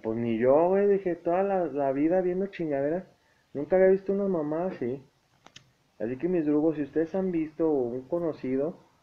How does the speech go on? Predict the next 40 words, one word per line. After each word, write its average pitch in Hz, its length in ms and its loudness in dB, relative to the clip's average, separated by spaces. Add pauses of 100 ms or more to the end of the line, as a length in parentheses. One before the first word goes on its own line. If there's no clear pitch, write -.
(280)
han 110 140 -6
visto 131 200 -8
una 165 80 -2
mamá 151 380 -2
parecida, 127 400 -2
pues 131 160 -12
ahí 123 80 -2
dejen 135 240 -6
en 156 80 -6
los 131 100 -8
comentarios, 117 680 -4
ahí 120 160 -6
me 139 120 -10
contactan 117 680 -8 (800)
y 98 100 -10
cuéntenme 117 420 -6
su 127 120 -8
anécdota. 117 800 -4 (1080)
Y 101 140 -10
pues 98 440 -10
la 92 160 -10
neta 104 300 -4
sí 151 80 -6
estuvo 156 480 -4
sacado 127 540 -6
de 151 80 0
onda 156 240 -4
que 131 140 -8
todavía 135 300 0
está, 156 380 -6 (400)
estoy 110 260 -6
acá 131 200 -6
como 151 240 -6
meditando, 107 540 -2
ya 110 80 2
está 120 180 -4
ni 165 120 -2
fumado, 165 540 0 (340)
la 107 120 -4
neta, 127 460 -2